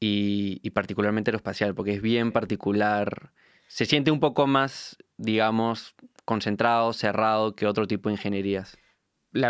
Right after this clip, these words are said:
Speaker 2: la verdad es que tu-, tuve mis dudas, ¿no? Porque también es verdad que soy un apasionado de muchas cosas, me gusta mucho a-, aprender y, y, y conocer, ¿no?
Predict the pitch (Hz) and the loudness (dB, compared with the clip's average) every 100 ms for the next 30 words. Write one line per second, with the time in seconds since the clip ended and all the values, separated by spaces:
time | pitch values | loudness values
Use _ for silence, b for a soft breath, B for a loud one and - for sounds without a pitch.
0 | - 120 120 - 180 156 - 123 135 143 | 0 0 0 0 0 -2 -4 0 2 2
1 | 113 123 98 117 139 107 101 101 95 101 | 2 0 0 -2 -4 -2 0 0 0 0
2 | 113 123 127 117 117 113 107 107 107 110 | 0 -2 -4 -2 0 0 0 -2 0 0
3 | 104 101 - 107 131 131 95 - 101 101 | 0 -2 -2 -2 -2 0 -2 -2 -4 -2
4 | 101 95 98 107 - - 98 98 95 101 | 0 0 -2 -6 -4 -2 -2 -2 0 0
5 | 101 98 87 - 117 - 92 92 107 110 | 0 0 -2 -6 -8 -4 -2 0 0 0
6 | 143 | -2